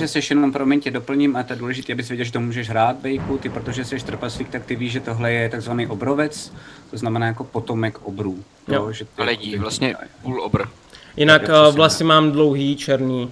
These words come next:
Speaker 1: a skoro až jako prostě někam po půlce zad. Takový
Speaker 2: Super.
Speaker 1: prostě rozvejřený.
Speaker 2: Fo?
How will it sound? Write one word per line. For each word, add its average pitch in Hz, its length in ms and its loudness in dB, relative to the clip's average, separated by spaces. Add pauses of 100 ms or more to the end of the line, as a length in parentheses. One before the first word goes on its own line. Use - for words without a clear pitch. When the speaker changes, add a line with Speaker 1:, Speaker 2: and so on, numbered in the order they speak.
(120)
Speaker 1:
a 127 260 0
skoro 127 280 -4
až 127 120 0
jako 123 320 -6 (140)
prostě 123 300 -6 (200)
někam 123 340 -6 (140)
po 123 60 -12
půlce 120 260 -8
zad. 110 200 -4 (520)
Takový 131 240 -4
Speaker 2:
Super. 127 160 -4
Speaker 1:
prostě 139 220 -4
rozvejřený. 120 840 -4 (1300)
Speaker 2:
Fo? 180 200 4